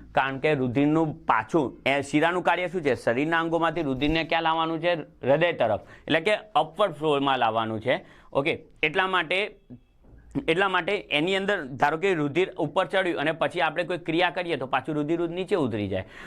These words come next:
તો એ રુધિરનો બેકફ્લો ના થાય, એટલે કે ફરીથી પ-, પરત ના જાય, તે માટે તેમાં થોડા થોડા ન-, અંતરે શું જોવા મળે છે? વાલ્વ અથવા જત-, જોવા મળે છે. આની દિવાલો કેવી હોય છે? જાડી હોય છે. અને આની દિવાલો કેવી હોય છે?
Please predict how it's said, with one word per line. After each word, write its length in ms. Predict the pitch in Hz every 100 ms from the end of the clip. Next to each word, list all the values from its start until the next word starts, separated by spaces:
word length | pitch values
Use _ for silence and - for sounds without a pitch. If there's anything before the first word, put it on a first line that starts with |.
| -
તો 180 | 185 -
એ 100 | 185 214 - - -
રુધિરનો 500 | 156 156 147 202 226
બેકફ્લો 560 | 170 202 208 - 247
ના 140 | 233 180
થાય, 120 | 147
એટલે 120 | 156
કે 120 | 170
ફરીથી 360 | 165 156 175 202
પ-, 380 | 220 - 160 -
પરત 280 | 180 214 240
ના 180 | 196
જાય, 140 | 135 110
તે 220 | - 185
માટે 260 | 170 156 165
તેમાં 240 | 156 165
થોડા 240 | 156 139
થોડા 240 | 147 147 147
ન-, 160 | 143
અંતરે 440 | 135 123 127 131 135
શું 180 | 156 135
જોવા 220 | 135 131
મળે 240 | 131 123
છે? 200 | 120 156 - - -
વાલ્વ 280 | 120 127 139
અથવા 220 | 135 135
જત-, 580 | 123 120 117 - - 127
જોવા 280 | 117 120 113
મળે 240 | 104 104
છે. 80 | 101
આની 380 | - 117 131 151
દિવાલો 380 | 131 131 131
કેવી 220 | 135 139 139
હોય 120 | 123
છે? 140 | 131
જાડી 400 | 117 110 101 139
હોય 180 | 131 113
છે. 120 | 101
અને 200 | 101 101
આની 200 | 98 107
દિવાલો 340 | 117 120 117 117
કેવી 180 | 123
હોય 140 | 131 117
છે? 200 | 127